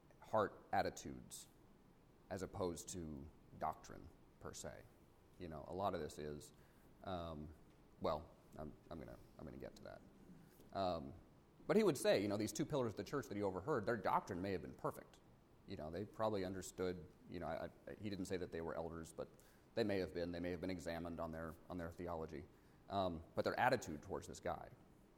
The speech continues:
you know, showed that it hadn't penetrated. Yeah.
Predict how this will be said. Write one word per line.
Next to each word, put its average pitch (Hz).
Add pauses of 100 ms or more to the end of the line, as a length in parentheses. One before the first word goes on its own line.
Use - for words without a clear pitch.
you 85
know, - (200)
showed 73 (220)
that 80
it 78
hadn't 73
penetrated. - (1200)
Yeah. -